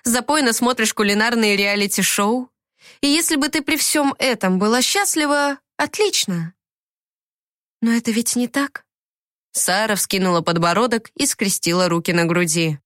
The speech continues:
«Ну, в таком случае тебе будет приятно услышать, что я получила новую должность». Брови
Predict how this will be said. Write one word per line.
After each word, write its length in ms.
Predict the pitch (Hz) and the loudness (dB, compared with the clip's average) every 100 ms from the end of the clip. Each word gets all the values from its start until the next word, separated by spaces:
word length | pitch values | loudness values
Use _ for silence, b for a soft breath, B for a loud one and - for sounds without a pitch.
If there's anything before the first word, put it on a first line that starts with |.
| _ _ _ - | _ _ _ -2
«Ну, 500 | 180 180 208 359 381 | 2 4 4 2 0
в 160 | - - | -8 -4
таком 320 | 208 190 196 | -2 0 0
случае 480 | 202 - 202 220 294 | 0 0 0 0 -2
тебе 260 | - 226 226 | -2 -2 0
будет 300 | 226 233 - | 0 -2 -2
приятно 460 | 330 294 180 160 | -2 0 0 0
услышать, 580 | 170 - 202 214 302 302 | 0 0 0 0 -2 -2
что 380 | - - - 190 | -4 -4 -2 -2
я 260 | 185 185 | 0 0
получила 640 | 233 330 320 311 226 220 240 | 0 -2 -2 -2 0 2 2
новую 360 | 208 190 208 | 2 2 0
должность». 640 | 180 175 170 180 - - - _ _ _ _ _ _ _ | 2 0 2 0 0 -6 -10 _ _ _ _ _ _ _
Брови 420 | 180 180 196 175 | -2 2 2 0